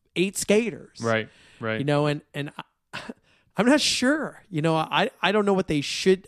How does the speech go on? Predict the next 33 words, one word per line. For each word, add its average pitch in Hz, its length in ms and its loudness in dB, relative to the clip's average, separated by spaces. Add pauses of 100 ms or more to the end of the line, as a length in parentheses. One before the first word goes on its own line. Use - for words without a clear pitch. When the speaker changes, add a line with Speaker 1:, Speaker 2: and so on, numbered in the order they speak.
(100)
Speaker 1:
you 175 120 -6
know, 160 80 0
we'll 160 180 0
talk 180 300 0
through 208 180 0
it. 143 160 -4
What 156 180 -4
should - 380 0
they 196 140 4
do 196 380 2 (280)
and 160 80 -2
what 165 240 0
will 143 300 0
they 117 180 -18
do, - 320 -20
right? 131 140 -4
Speaker 2:
Well, 143 80 2
let's, 165 220 0
let's 185 280 -4
go 220 180 2
to 160 400 -2 (140)
who 147 200 0
the 139 100 0
Washington 143 360 0
Post 143 360 0
thinks 120 420 -4
the 117 100 -8
Sharks 110 400 -6
will 104 140 -8
protect. - 800 -18
So - 160 -12
they 147 160 -2
said 120 480 -2